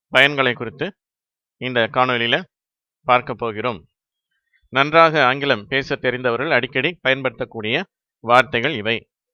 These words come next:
எனவே இவற்றை பற்றி நீங்கள் தெரிந்து கொள்ள வேண்டியது அவசியம். எனவே இந்த காணொளியை இறுதி வரை பாருங்கள். இப்பொழுது நாம் நேரடியாக பாடத்துக்குள்ளே செல்லலாம். Have, has இந்த இரண்டு வார்த்தைகளுக்கும் அர்த்தம் என்னவோ ஒன்றுதான்.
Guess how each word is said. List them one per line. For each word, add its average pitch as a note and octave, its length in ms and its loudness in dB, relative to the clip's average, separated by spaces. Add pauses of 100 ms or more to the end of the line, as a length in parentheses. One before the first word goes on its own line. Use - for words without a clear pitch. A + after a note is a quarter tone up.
(200)
எனவே C#3+ 380 0
இவற்றை B2+ 280 -4
பற்றி A#2 280 -6
நீங்கள் C3 280 -4
தெரிந்து D3+ 300 -4
கொள்ள C3 200 -4
வேண்டியது A2+ 300 -4
அவசியம். A2+ 440 -8 (640)
எனவே D#3 340 2
இந்த A#2+ 360 2
காணொளியை C#3+ 480 2
இறுதி C3 220 -4
வரை C#3 280 2 (280)
பாருங்கள். A#2+ 460 0 (420)
இப்பொழுது C3 320 -2
நாம் B2+ 180 -2
நேரடியாக C3 600 2
பாடத்துக்குள்ளே B2 560 -2
செல்லலாம். G#2 500 -4 (1600)
Have, D#3+ 340 2
has C3+ 200 0 (800)
இந்த C3 340 0
இரண்டு B2+ 560 -4 (180)
வார்த்தைகளுக்கும் B2+ 680 -4 (420)
அர்த்தம் A#2+ 380 -4
என்னவோ B2 360 -6
ஒன்றுதான். A2+ 520 -8